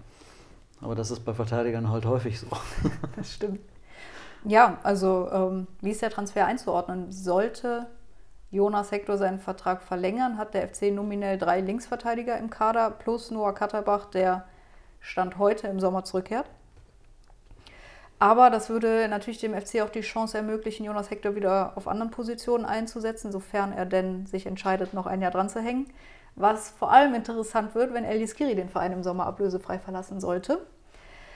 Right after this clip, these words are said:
Speaker 2: Sollte Jonas Hector seine Karriere beenden, dann ist der Transfer so oder so sinnvoll.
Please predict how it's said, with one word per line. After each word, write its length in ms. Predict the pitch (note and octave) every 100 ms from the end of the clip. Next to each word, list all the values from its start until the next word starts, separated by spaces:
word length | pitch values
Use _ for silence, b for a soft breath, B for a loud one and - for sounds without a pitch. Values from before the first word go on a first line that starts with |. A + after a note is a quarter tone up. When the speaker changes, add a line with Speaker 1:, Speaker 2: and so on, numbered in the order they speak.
| B B B B
Speaker 2:
Sollte 280 | G3+ A#3 A#3+
Jonas 240 | A#3+ A#3 A3
Hector 200 | A#3 G#3
seine 200 | G3+ G3+
Karriere 320 | G3+ F#3+ F#3
beenden, 500 | F3+ G3+ B3+ C#4 D4
dann 440 | A#3+ A#3+ A#3+ A#3+ A#3+ -
ist 200 | - G3+
der 100 | G#3+
Transfer 560 | G#3+ G#3+ G3+ - G#3 G3+
so 160 | G3+
oder 240 | G3+ G3 F#3+
so 180 | F3 E3+
sinnvoll. 400 | F3 - -